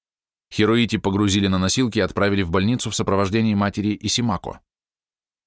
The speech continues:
Сознание уже вернулось к нему, но слабый духом Хироити не выносил боли и, сморщившись точно младенец, рыдал и выл как безумный,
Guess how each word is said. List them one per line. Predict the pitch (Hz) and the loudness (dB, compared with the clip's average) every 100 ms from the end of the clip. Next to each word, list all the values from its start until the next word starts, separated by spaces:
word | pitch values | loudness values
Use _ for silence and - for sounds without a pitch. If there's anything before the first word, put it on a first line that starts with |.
| _ _ | _ _
Сознание | - 95 92 95 90 | -2 0 2 2 2
уже | 90 82 82 | 0 0 0
вернулось | 85 113 156 117 | 0 0 0 -2
к | - | -2
нему, | 82 85 | -2 0
но | 92 | 0
слабый | 101 98 95 | 0 0 0
духом | 107 101 95 | 0 -2 -2
Хироити | 101 95 107 107 | 0 2 0 0
не | 101 | 0
выносил | 92 98 92 98 | 0 0 0 0
боли | 85 95 139 - _ _ | 0 0 -2 -6 _ _
и, | 90 | -4
сморщившись | - 120 113 117 - 110 | 0 0 0 -2 -2 -2
точно | 120 104 110 | -2 -2 -2
младенец, | 107 104 117 123 113 - | 0 0 0 -2 -4 -4
рыдал | 113 117 110 113 | -2 0 2 2
и | 104 | 2
выл | 110 | -2
как | 98 98 | -2 -4
безумный, | 90 117 135 101 64 | -2 -2 -2 -4 -8